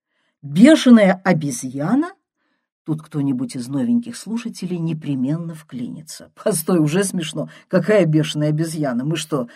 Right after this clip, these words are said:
в Занзибаре?» «Вовсе не смешно», — невозмутимо отбивал Гуревич. У нас тут со времён британского мандата до сих пор действуют законы британского права.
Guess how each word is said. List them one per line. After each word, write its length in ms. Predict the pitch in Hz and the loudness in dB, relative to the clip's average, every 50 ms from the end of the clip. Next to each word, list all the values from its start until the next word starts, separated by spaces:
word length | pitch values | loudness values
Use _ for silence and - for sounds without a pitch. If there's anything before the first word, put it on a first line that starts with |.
| - _ - | -20 _ -14
в 80 | 139 | -8
Занзибаре?» 800 | 143 160 170 156 151 156 156 160 151 175 220 233 226 139 - - _ _ _ _ _ _ _ _ _ _ _ _ _ _ - | -4 0 2 2 2 2 2 2 2 2 2 0 0 -2 -6 -12 _ _ _ _ _ _ _ _ _ _ _ _ _ _ -12
«Вовсе 500 | 214 214 254 320 339 320 - - - 151 | -6 -2 0 0 0 -2 -6 -4 -2 0
не 140 | 151 143 139 | 0 0 -2
смешно», — 760 | 143 - - 147 147 147 - - - 147 151 180 220 240 240 - _ _ _ _ _ _ _ _ | -4 -6 -6 -6 -6 -6 -8 -8 -6 -4 -4 -4 -4 -4 -8 -10 _ _ _ _ _ _ _ _
невозмутимо 760 | 233 226 233 226 226 196 - 226 220 233 - - 226 214 214 214 | 0 0 2 2 0 -2 -2 -4 -4 -4 -2 -2 -2 -2 -2 -6
отбивал 400 | 196 185 202 208 202 202 202 196 | -6 -6 -8 -6 -6 -6 -6 -6
Гуревич. 600 | 180 190 190 190 190 185 185 185 185 - - _ _ _ _ _ _ _ _ _ | -4 -4 -4 -4 -4 -6 -6 -8 -12 -16 -20 _ _ _ _ _ _ _ _ _
У 80 | - 285 | 0 0
нас 240 | 311 359 359 - - | 0 0 -2 -6 -4
тут 200 | - 330 320 - | -4 -4 -4 -2
со 140 | - 302 269 | -2 -2 0
времён 440 | 277 277 277 269 294 294 269 240 | 2 4 4 6 6 6 6 6
британского 640 | 240 254 247 240 - 277 262 247 233 - 262 262 254 | 4 4 0 0 0 0 0 0 -2 -2 2 4 6
мандата 760 | 233 247 247 240 233 233 254 254 254 240 - 240 233 233 233 - - _ _ | 8 8 10 8 8 8 6 2 2 0 2 2 2 2 2 -2 -12 _ _
до 120 | 170 214 | -2 0
сих 340 | 226 - - 247 240 - - _ | 0 2 2 0 0 0 -4 _
пор 260 | 170 185 220 247 240 | -2 0 0 0 0
действуют 600 | 226 247 294 277 233 - - - 165 156 143 131 | 0 -2 -2 -2 -4 -6 -6 -2 0 0 0 0
законы 500 | 131 165 170 170 - 151 135 131 135 139 | -2 -4 -4 -4 -6 -6 -6 -4 -4 -4
британского 760 | 131 131 156 160 156 156 123 107 95 92 - - 127 120 131 | -4 -2 -4 -4 -4 -6 -10 -12 -12 -14 -14 -14 -12 -12 -12
права. 500 | - _ 151 127 113 85 - _ _ | -12 _ -14 -12 -12 -14 -16 _ _